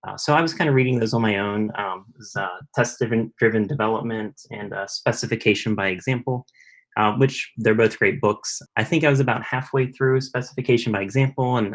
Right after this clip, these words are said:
I was like, "Man, I wish I could, you know, share this with somebody." I, I mean, I don't know very many people that <laughs> outside of work that I could talk to about, about specification by example. <laughs> Uh, so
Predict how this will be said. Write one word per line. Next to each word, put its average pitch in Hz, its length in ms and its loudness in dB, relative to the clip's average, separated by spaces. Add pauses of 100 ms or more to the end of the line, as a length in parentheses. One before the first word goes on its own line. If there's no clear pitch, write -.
I 104 40 -10
was 98 120 -12
like, 104 180 -6
"Man, 127 140 2
I 110 60 2
wish 110 180 -2
I 110 60 0
could, 101 240 -8 (180)
you 104 80 -10
know, - 80 -16
share 160 320 2
this - 380 -6
with 101 120 -8
somebody." 98 480 -4 (160)
I, 110 100 -2
I 117 120 -2
mean, 110 220 4
I 107 120 0
don't 107 220 2
know 110 140 2
very 107 200 4
many 104 300 -2
people 113 360 -2
that 101 180 -6 (340)
<laughs> 107 160 2 (480)
outside 110 420 0
of 101 100 2
work 143 200 2
that 101 120 0
I 92 100 -2
could 107 160 -8
talk - 300 -8
to 104 140 -2 (160)
about, 104 360 -4 (120)
about 98 280 -6 (320)
specification 101 720 -2
by 92 140 -4
example. 104 500 -4 (160)
<laughs> 139 60 4 (520)
Uh, 117 140 2
so 117 400 2